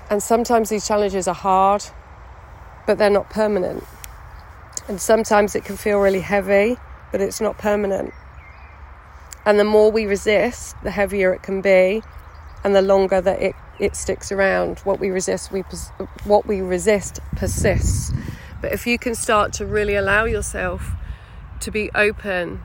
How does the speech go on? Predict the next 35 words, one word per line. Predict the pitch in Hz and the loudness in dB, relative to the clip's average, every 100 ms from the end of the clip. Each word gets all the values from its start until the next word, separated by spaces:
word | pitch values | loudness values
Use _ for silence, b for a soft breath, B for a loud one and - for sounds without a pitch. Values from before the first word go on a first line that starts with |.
| - | -16
to | - 196 | -10 -8
receiving | 190 - 196 190 185 | -6 -6 -6 -4 -4
that | 185 175 | -2 -4
next | 190 185 - - - - - | -4 -6 -8 -16 -16 -16 -8
growth | 190 180 - | -4 -4 -6
lesson, | 175 165 - 160 175 - B B B B B - | -10 -10 -12 -12 -12 -18 B B B B B -14
to | - | -6
know | 190 190 196 185 | 0 2 2 2
that | 180 - - | -2 -6 -2
everything | 185 190 208 190 185 | -4 -2 -4 -4 -6
is | 170 - | -10 -6
moving, | 175 185 175 156 - 175 - - - - - | -4 -4 -4 -8 -10 -14 -20 -20 -20 -20 -12
ev-, | 190 185 190 - - | -6 -4 -6 -12 0
everything | 196 190 202 202 185 | 0 0 -4 -4 -4
is | 175 175 | -4 -4
an | 185 175 | -4 -4
opportunity | - 185 - 220 220 - | -8 -10 -8 -6 -6 -8
for | 175 190 | -12 -8
you | 185 | -8
to | - | -8
gather | - 180 175 170 - | -4 -2 -2 -6 -4
evidence | 196 190 185 180 156 - | -4 -2 -2 -2 -4 -10
of | 170 - | -10 -2
what | 180 - | 0 4
works, | 196 202 - - | 4 4 2 -8
what | 180 - | -8 -2
doesn't | 208 190 185 | -2 -2 -2
work, | - 185 185 - - b b b b b b b - | 0 2 2 -2 -12 b b b b b b b -2
what | 196 - | -2 0
needs | 180 - | -4 -4
tweaking, | - 208 202 196 185 | -2 -2 0 0 0
what | 165 | -2
doesn't | - 185 190 | -2 -2 -2
need | 185 175 | -4 -6
tweaking, | - 180 - 185 175 175 | -4 -6 -2 -2 0 -2